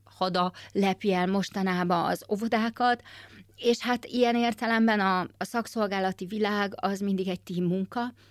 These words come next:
tehát, hogy ott a, ö, csapatban dolgozunk, nagyon sokszor több kollégánál is van a gyerkőc egy folyamatban,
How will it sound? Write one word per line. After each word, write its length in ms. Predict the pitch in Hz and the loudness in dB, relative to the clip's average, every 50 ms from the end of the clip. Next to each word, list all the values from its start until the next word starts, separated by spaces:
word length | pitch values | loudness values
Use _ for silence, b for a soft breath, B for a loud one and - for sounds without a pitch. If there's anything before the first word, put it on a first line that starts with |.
| b b b | b b b
tehát, 240 | - 214 190 190 - | -8 -6 -6 -6 -6
hogy 140 | 202 185 180 | -6 -6 -4
ott 220 | 185 185 - - | -6 -6 -6 -8
a, 280 | - 180 180 170 170 - | -6 -4 -4 -4 -4 -6
ö, 260 | - - 175 - 175 165 165 196 208 | -8 -8 -6 -6 -6 -6 -6 -8 -8
csapatban 640 | - 220 202 208 220 190 180 190 185 170 170 170 - - _ | -8 -10 -6 -6 -6 -6 -6 -6 -4 -4 -4 -6 -8 -10 _
dolgozunk, 760 | - 170 190 175 170 180 190 - 226 - - 233 233 233 226 | -10 -8 -6 -4 -4 -4 -4 -4 -6 -4 -4 -2 0 0 0
nagyon 440 | 226 208 202 190 180 180 175 165 - | 0 0 -2 -2 -4 -4 -6 -8 -10
sokszor 600 | - - - - 175 175 - - 208 180 170 170 180 B B B B B B - | -12 -10 -8 -8 -8 -8 -8 -6 -2 -2 -2 -2 -4 B B B B B B -2
több 320 | - 226 202 196 190 - - | 2 2 2 2 0 -6 -8
kollégánál 840 | - - - 185 180 175 175 175 180 196 185 185 185 180 180 190 180 | -4 0 0 2 2 2 0 0 -2 -2 -2 0 0 0 -2 -2 -4
is 200 | 196 180 - - | -4 -6 -8 -6
van 220 | - 196 180 180 | -4 -2 -2 0
a 180 | 175 165 170 165 | 0 0 0 -2
gyerkőc 680 | 165 180 196 185 175 175 - - - 180 175 - - - | -2 -2 -2 -2 -2 -2 -4 -4 -4 -4 -4 -4 -4 -4
egy 220 | 156 151 165 - - | -4 -4 -4 -8 -10
folyamatban, 760 | - - 180 190 214 226 240 240 233 233 247 247 247 254 | -6 -4 -2 0 2 2 0 0 0 0 2 2 2 2